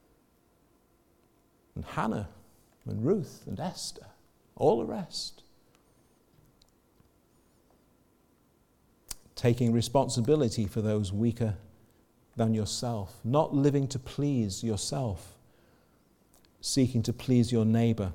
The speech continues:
and work for their spiritual good, seeking to do that which is right in the eyes of the Lord. So it's not something new,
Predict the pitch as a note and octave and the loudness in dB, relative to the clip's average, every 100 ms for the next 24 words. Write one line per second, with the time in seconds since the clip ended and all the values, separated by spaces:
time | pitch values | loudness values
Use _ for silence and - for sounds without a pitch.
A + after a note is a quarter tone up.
0 | - - G#2 G2 A2+ A#2 - A2 A2 - | -8 -6 -4 2 6 6 2 -2 -2 -4
1 | - A#2 A2 A2 A#2 G2+ - G#2+ G2 - | -4 -2 -2 -2 -6 -6 -4 -4 -4 -8
2 | - - C#3+ C#3+ B2 A#2+ A#2+ A2+ A#2+ A2+ | -8 -2 -2 -2 -4 -2 -2 0 -2 -4
3 | G#2+ A2 F#2+ F#2+ G2+ G#2 G2+ - - - | -4 -6 -4 -4 -4 -4 -6 -10 -16 -18
4 | _ _ G#2+ G#2+ G2+ G#2 G2+ G#2 F#2+ G2 | _ _ -4 -2 0 0 -2 -2 -4 -4
5 | G2 G2 F#2+ - _ _ _ _ _ _ | -4 -6 -8 -12 _ _ _ _ _ _
6 | _ _ _ _ _ _ _ _ _ - | _ _ _ _ _ _ _ _ _ -20
7 | - C#3+ - C#3+ D#3 G3 F3 E3+ C3+ D3+ | -8 -4 2 2 2 0 0 0 2 2
8 | D3+ F#2 | 2 -2